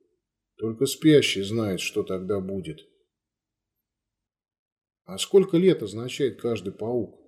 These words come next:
спросила Лина. «Я не обратила особого внимания на такие подробности», призналась Вера. «В хрониках сказано, что для каждой расы мангладарцы определяли максимально достижимый возраст.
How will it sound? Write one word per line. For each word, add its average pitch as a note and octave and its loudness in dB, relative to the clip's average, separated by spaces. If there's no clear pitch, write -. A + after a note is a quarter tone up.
спросила G#2+ -2
Лина. G#2+ -6
«Я B2+ 0
не D3 6
обратила C3+ 4
особого A2 0
внимания A#2 -2
на G2+ -4
такие G#2+ -4
подробности», A2+ -2
призналась G2+ -4
Вера. F#2+ -2
«В - -20
хрониках D#3 6
сказано, A#2+ 4
что - -10
для A2+ -2
каждой B2+ 4
расы C#3 2
мангладарцы A#2 2
определяли A#2+ 2
максимально A2+ -4
достижимый A2 -4
возраст. F2+ -4